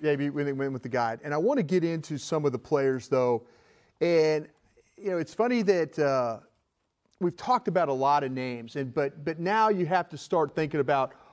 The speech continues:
okay, where do I have these guys? Where are they ranked? Where are they on my board? Where would I take them? You know, and, and that kind of thing. And, you know,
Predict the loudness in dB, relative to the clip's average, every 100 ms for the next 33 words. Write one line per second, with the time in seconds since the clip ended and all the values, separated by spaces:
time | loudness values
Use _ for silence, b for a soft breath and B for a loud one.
0 | B 0 0 2 6 8 8 6 2 0
1 | -2 -2 0 -2 -4 -12 -10 -10 -10 -14
2 | -4 2 2 2 0 -2 -2 -4 -4 -8
3 | -2 0 2 0 -4 -6 -4 -4 -4 -6
4 | -6 -8 b b 0 4 4 4 2 0
5 | -2 -4 -4 -4 -12 -16 -6 -4 -4 -4
6 | -6 -4 -2 -4 -4 -8 -4 -2 0 -2
7 | -4 B B B B 0 0